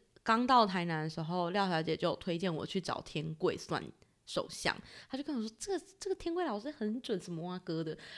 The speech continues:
然后我那个时候也是有面临一些生涯上的迷惘期，我就去问老师。然后老师呢，他就是，他好像有说左右手代表先天跟后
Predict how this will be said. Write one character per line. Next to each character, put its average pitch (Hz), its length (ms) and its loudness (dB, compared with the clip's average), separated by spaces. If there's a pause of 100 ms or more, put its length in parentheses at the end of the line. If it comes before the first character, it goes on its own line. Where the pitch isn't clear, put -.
(120)
然 233 100 4
后 262 60 2
我 240 60 2
那 247 80 2
个 233 80 4
时 202 100 2
候 202 80 6
也 156 80 2
是 208 220 2
有 151 160 0
面 190 200 2
临 160 80 0
一 175 40 0
些 170 340 0
生 185 220 -4
涯 156 120 0
上 175 220 -4
的 - 300 -8
迷 160 200 -2
惘 175 280 -2
期， - 320 -4
我 160 100 -4
就 165 80 -2
去 170 140 -4
问 165 240 -2
老 151 220 -6
师。 - 420 -6 (460)
然 196 120 0
后 277 140 0
老 185 200 4
师 202 260 -2
呢， 185 200 0
他 185 80 -2
就 208 80 0
是， 214 380 2
他 302 200 0
好 196 160 2
像 240 140 0
有 170 140 -2
说 185 260 -2
左 - 240 -2
右 190 140 2
手 - 140 -8
代 180 180 -2
表 143 160 -4
先 160 200 -4
天 160 160 -4
跟 160 80 -6
后 156 240 -2